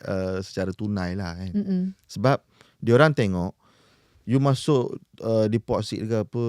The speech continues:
Speaker 1: S P R M ni, ataupun mana-mana lah, kan, penguasa, kan. Dia tahu kita boleh trace. Jadi, dia buat apa? Dia terima seperti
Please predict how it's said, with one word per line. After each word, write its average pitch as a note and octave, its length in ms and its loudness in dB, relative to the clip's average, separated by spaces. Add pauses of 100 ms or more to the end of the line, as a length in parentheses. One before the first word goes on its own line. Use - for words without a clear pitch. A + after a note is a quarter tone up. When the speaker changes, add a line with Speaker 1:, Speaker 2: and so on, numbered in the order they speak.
(260)
Speaker 1:
S G#2 140 -6
P G#2 140 -2
R G#2 160 0
M G#2 160 -2
ni, A#2 160 -2 (320)
ataupun G2 360 -6
mana-mana F#2+ 460 -4
lah, F2+ 180 -6
kan, B2+ 140 -6
penguasa, G#2 460 -8
kan. A#2 160 -8 (560)
Dia G#2+ 400 2
tahu G#2 580 -2
kita - 280 -6
boleh G2+ 180 -2
trace. - 640 -8
Jadi, D#3 460 -6 (340)
dia A2+ 160 -6
buat A2 160 -2
apa? A3 380 -6 (260)
Dia A2 560 -2 (180)
terima A2 600 -6 (1000)
seperti G2+ 580 -8